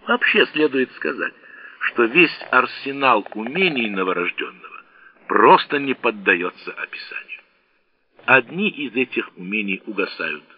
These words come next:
другие сохраняются, совершенствуются и служат человеку всю жизнь. В самом деле, осветите глаза ребенка ярким светом, и его веки моментально сомкнутся.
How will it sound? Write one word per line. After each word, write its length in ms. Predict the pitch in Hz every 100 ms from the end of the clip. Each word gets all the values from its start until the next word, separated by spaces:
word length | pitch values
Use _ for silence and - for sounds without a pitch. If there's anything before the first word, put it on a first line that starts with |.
| _ - - -
другие 360 | 95 98 107 104
сохраняются, 800 | 135 120 107 101 101 98 - 95
совершенствуются 1000 | - 113 - 117 104 - 98 98 - - - - -
и 80 | 139 -
служат 420 | 110 165 175 170
человеку 560 | - 110 107 139 120
всю 280 | - - 123
жизнь. 300 | 104 78 - _ _ _ _ _ _ _ _
В 60 | -
самом 300 | 107 117 123
деле, 260 | 90 - - _ _ _ _ _ _ - -
осветите 680 | 113 - 143 135 151 - 135
глаза 340 | 147 127 139
ребенка 420 | 135 127 107 113
ярким 400 | 113 113 - 117
светом, 440 | - 110 101 - - _ _ _ _
и 80 | 92
его 160 | 90 92
веки 260 | 92 90
моментально 640 | 95 98 95 - 98 98 107
сомкнутся. 640 | 117 117 131 131 - -